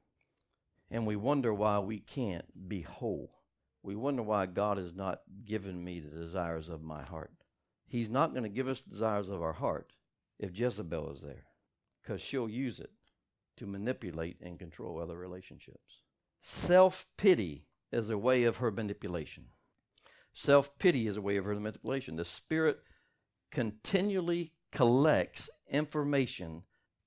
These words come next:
as ammunition for its victims. She's always collecting information, always collecting ammunition for its victims.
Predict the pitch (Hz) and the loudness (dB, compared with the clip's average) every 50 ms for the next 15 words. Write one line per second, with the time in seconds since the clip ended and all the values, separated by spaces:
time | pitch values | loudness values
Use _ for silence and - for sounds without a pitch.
0 | - - 110 107 101 87 - - - 135 147 151 156 151 147 127 113 104 - - | -4 0 2 2 2 0 -2 -4 0 0 2 2 2 2 2 2 2 0 -2 -8
1 | 87 78 80 92 - _ _ _ _ _ _ _ - - 104 92 92 90 - - | -8 -8 -8 -12 -14 _ _ _ _ _ _ _ -14 -8 -6 -6 -6 -6 -8 -10
2 | 95 107 120 117 - - - - 101 85 85 90 - - - _ _ _ _ _ | -6 -6 -8 -8 -8 -16 -16 -16 -18 -20 _ _ -20 -20 -20 _ _ _ _ _
3 | _ _ _ - - - 90 92 98 101 101 _ - - 104 104 - 92 87 87 | _ _ _ -18 -12 -8 -6 -4 -4 -6 -6 _ -6 -6 -6 -6 -6 -8 -10 -8
4 | 85 92 - 110 107 104 95 92 - - - - _ _ _ _ _ _ _ _ | -10 -10 -12 -14 -14 -12 -12 -14 -14 -18 -20 -20 _ _ _ _ _ _ _ _
5 | - - - 87 92 95 - - 110 104 98 - 110 104 101 98 101 101 107 104 | -14 -8 -6 -6 -6 -6 -8 -6 -6 -6 -4 -4 -8 -8 -8 -8 -8 -10 -10 -10
6 | 98 87 - - - - - _ _ _ _ _ _ _ _ - 76 71 69 - | -12 -12 -14 -16 -20 -20 -20 _ _ _ _ _ _ _ _ -10 -10 -10 -8 -10
7 | - 76 85 - _ - 131 - - - - - | -8 -10 -10 -10 _ -20 -20 -20 -20 -20 -20 -20